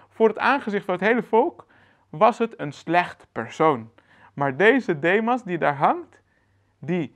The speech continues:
doet de juiste dingen naar Jezus toe. Jezus geeft hem hoop. Jezus geeft hem zelfs dat hij vandaag nog met hem in het paradijs zou zijn. Dus dit is de kracht die God geeft.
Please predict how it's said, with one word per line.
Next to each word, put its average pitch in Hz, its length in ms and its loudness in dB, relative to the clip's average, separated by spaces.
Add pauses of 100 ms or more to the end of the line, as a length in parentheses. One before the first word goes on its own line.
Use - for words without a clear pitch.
(180)
doet 254 360 -2
de 220 100 0
juiste 240 460 2
dingen 170 420 -4
naar 151 200 -6
Jezus 208 360 -8
toe. 254 200 -10 (460)
Jezus 175 540 -6
geeft 170 260 -8
hem 143 120 -12
hoop. 196 380 -4 (260)
Jezus 185 400 -8
geeft 190 300 -10
hem 156 140 -12
zelfs 190 400 -6 (200)
dat 127 180 -12
hij 127 100 -10
vandaag 131 800 -6
nog 196 280 -6 (200)
met 135 200 -10
hem 160 360 -10 (180)
in 147 160 -8
het 151 160 -10
paradijs 135 680 -6
zou 147 240 -8
zijn. 180 380 -2 (560)
Dus 156 180 -6
dit 240 200 -4
is 220 220 -6
de 165 140 -6
kracht 170 400 -6
die 156 100 -10
God 156 220 -10
geeft. 151 360 -8